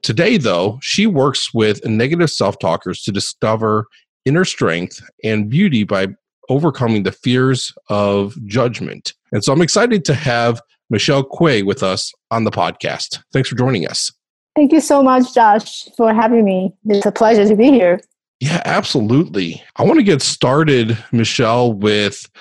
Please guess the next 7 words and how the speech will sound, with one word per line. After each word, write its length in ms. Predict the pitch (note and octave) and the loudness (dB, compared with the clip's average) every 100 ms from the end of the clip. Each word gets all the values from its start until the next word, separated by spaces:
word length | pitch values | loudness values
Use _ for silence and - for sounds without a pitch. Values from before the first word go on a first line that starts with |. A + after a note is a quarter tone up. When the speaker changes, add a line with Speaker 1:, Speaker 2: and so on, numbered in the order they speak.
| - - | -20 -16
Speaker 1:
talking 280 | - - A#3+ | -4 0 2
about 280 | E3+ D3+ C3 | 2 2 2
your 100 | A2 | 0
struggles 760 | G#2 - C#3 B2+ A#2+ A#2+ A#2 - | -2 -2 0 2 2 0 0 0
with 320 | A2 G#2+ - - | 0 0 -4 -6
negative 520 | B2 A#2+ B2+ A#2+ G#2 | -2 0 0 0 -2
self-talk, 720 | - A2 G#2+ - G2+ F2+ F2+ | -2 -2 -2 -2 -2 0 -2